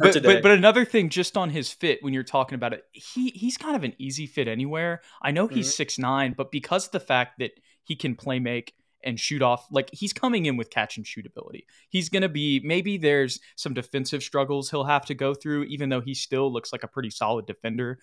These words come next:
Speaker 2: which we can dive into. But, but the
Speaker 1: Mm-hmm.
Speaker 2: main thing, like, I, I feel very confident he's gonna come in and be able to shoot, which is gonna kinda make it easy for him to just play off of anybody, you know? So.
Speaker 1: Yeah, do you think, at least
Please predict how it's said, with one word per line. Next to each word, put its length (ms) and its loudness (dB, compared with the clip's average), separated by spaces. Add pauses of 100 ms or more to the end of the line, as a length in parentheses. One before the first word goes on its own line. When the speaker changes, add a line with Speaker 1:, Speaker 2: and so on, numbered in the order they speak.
(160)
Speaker 2:
which 160 -14
we 80 -6
can 140 -6
dive 240 -2
into. 440 0 (280)
But, 240 2
but 160 0
the 80 2
Speaker 1:
Mm-hmm. 0 -
Speaker 2:
main 320 2
thing, 360 2
like, 240 0
I, 200 8
I 100 10
feel 260 4
very 280 4
confident 580 -4
he's 140 2
gonna 180 6
come 300 2
in 220 2 (200)
and 160 0
be 140 2
able 180 0
to 60 -8
shoot, 360 -4 (260)
which 200 8
is 100 4
gonna 200 8
kinda 280 4
make 260 2
it 100 0
easy 320 -2
for 160 -2
him 180 -2
to 80 -4
just 220 -12
play 240 0
off 240 0
of 100 -10
anybody, 520 -8 (360)
you 120 -8
know? 200 -12 (240)
So. 220 -6
Speaker 1:
Yeah, 80 -8
do 100 -6
you 140 -2
think, 400 -2
at 140 4
least 300 -4